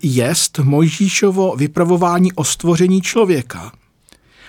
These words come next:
a pochází-li pokolení lidské od jedněch toliko rodičů.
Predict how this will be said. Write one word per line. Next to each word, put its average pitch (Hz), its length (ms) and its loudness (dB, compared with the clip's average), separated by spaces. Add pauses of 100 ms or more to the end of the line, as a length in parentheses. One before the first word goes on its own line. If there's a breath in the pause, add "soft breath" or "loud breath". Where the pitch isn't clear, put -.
(180 loud breath)
a 135 100 0
pochází-li 156 880 0
pokolení 170 560 0
lidské 131 420 -4
od 120 180 -6
jedněch 127 440 -4
toliko 117 400 -8
rodičů. 87 540 -14